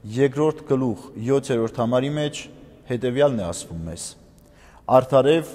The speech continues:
քահանայի շրթունքները զգույշ պիտի վարվեն գիտության հետ, մարդիկ նրա բերանից պիտի օրենքներ խնդրեն, քանի որ նա է ամենակալ Տիրոջ պատգամաբերը»։ Սիրելիներ,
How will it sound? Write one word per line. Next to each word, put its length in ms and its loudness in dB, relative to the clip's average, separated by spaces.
քահանայի 540 4
շրթունքները 600 2
զգույշ 340 -2
պիտի 260 -2
վարվեն 400 4
գիտության 560 0
հետ, 240 -6
մարդիկ 480 2
նրա 240 6
բերանից 540 2
պիտի 240 -2
օրենքներ 560 -2
խնդրեն, 400 -6
քանի 300 0
որ 180 -2
նա 160 2
է 160 2
ամենակալ 640 0
Տիրոջ 380 -8
պատգամաբերը»։ 720 -6
Սիրելիներ, 560 0